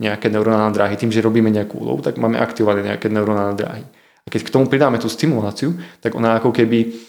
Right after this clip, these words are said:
umožňuje to rýchlejšie učenie, že posilňuje, alebo mení ten membránový potenciál, to znamená, že ten prach je nižší a tým pádom rýchlejšie môžu páliť tie neuróny.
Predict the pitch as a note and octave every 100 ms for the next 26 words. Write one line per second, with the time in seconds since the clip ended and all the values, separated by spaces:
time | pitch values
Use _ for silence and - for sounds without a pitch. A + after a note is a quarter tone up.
0 | - _ C3 B2 A2+ A#2+ A2+ A#2 A#2 A#2+
1 | G#2+ - A#2 - G#2 G2+ G2+ B2+ - B2+
2 | A#2 A2+ A2+ A#2 - A2+ A#2+ B2+ A#2+ A2+
3 | A2+ A2 G#2+ G#2+ A2 G#2+ G#2 - A2+ A2
4 | A2 G2+ A2 G#2 B2+ A#2 A2 G#2+ G#2+ -
5 | C3+ A2+ A2 A2 A2 A2+ A#2 A2 A2 G#2+
6 | A2 G#2+ - A2 G#2+ - A#2